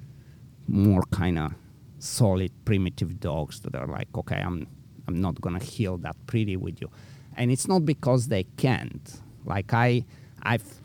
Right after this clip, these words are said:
mm, all of my dogs go back to Belgium, like, s-, like, strong Belgian lines. Even, even now I send dogs and I breed there, and, and they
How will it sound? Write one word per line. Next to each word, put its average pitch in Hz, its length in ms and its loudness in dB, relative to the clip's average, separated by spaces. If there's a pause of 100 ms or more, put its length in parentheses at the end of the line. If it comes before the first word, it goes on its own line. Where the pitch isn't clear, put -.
(320)
mm, 85 380 -6
all 143 220 4
of 123 100 2
my 104 160 0
dogs 101 500 -4 (400)
go 107 220 0
back 104 320 -2
to 113 80 -4
Belgium, 95 640 -4
like, 92 220 -8 (800)
s-, - 160 -14
like, 104 180 -2
strong 104 460 -2
Belgian 85 460 -4
lines. 90 400 -2
Even, 104 240 0
even 107 340 2
now 92 280 -2
I 78 180 -4 (180)
send 82 440 -6
dogs 80 280 -6
and - 140 -6
I - 60 -8
breed - 360 -6
there, - 340 -6
and, - 240 -10 (440)
and 117 200 4
they 113 240 6